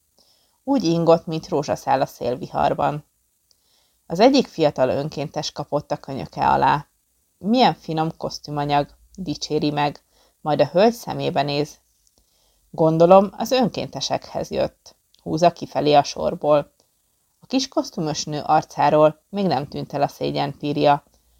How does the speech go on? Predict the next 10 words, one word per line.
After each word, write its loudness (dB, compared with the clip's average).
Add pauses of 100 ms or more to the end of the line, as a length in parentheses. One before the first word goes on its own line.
(200)
Kapkodva 2
veszi -2
a 2
levegőt, 2
számolni 0
szoktak -8
ilyenkor, -2 (420)
meg 0
nagyokat 4
lélegezni, -2